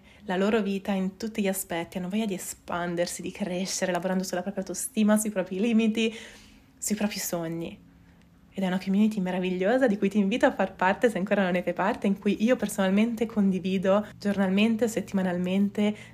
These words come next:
training, contenuti live, dove, proprio come faccio qui, condivido ancora più tips,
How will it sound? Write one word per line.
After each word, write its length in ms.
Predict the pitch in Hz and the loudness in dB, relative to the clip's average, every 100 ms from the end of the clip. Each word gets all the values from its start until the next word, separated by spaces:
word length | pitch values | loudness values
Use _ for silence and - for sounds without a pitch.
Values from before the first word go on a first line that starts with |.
| - | -8
training, 580 | 202 202 196 202 202 - | 0 2 4 4 4 0
contenuti 960 | 202 196 196 196 208 214 214 214 208 - - | 0 2 2 4 4 4 2 2 2 -4 -4
live, 720 | 190 185 180 185 185 196 208 - - - - | 0 4 4 4 4 4 2 -2 -20 -12 0
dove, 580 | 208 196 202 208 - - - - - | 2 2 2 0 -2 -12 -20 -20 -6
proprio 220 | 233 226 | 0 4
come 160 | 214 202 | 6 4
faccio 320 | 208 - 214 | 2 -4 -4
qui, 260 | 214 190 | 0 0
condivido 460 | 190 214 202 202 196 | 2 2 4 4 2
ancora 640 | 190 190 - 196 196 202 208 - - - | 2 -2 0 2 4 2 0 -8 -20 -20
più 480 | - 196 185 180 180 - - _ _ | -4 0 2 2 -2 -6 -16 _ _
tips, 720 | - 185 185 - - 190 190 | -4 -4 -2 -4 0 0 0